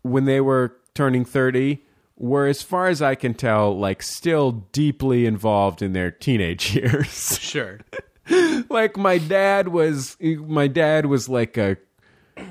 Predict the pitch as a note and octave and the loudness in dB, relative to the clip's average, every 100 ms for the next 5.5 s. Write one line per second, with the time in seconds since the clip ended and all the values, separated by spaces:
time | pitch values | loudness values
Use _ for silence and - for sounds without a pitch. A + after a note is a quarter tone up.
0 | - _ - - D3+ D3 C#3 B2+ C3+ B2+ | -20 _ -18 -8 -2 0 0 0 0 2
1 | B2 B2+ A2+ _ C3 B2+ A2+ A2 A2 G#2+ | 2 0 -4 _ -2 0 2 2 2 0
2 | - - A#2+ G#2 G#2 G2 - _ - D3 | -4 -8 -4 -2 0 -2 -8 _ -6 -2
3 | B2+ B2 D3 D3 A#2+ G#2 G2 F2 B2+ C3 | 0 0 -2 0 0 0 -2 0 0 2
4 | A#2+ G#2 - - D3 - C#3 B2+ B2+ A#2 | 0 -4 -10 -2 -2 -2 0 0 0 0
5 | B2 B2 - A#2+ A#2 | -2 -2 -6 -12 -12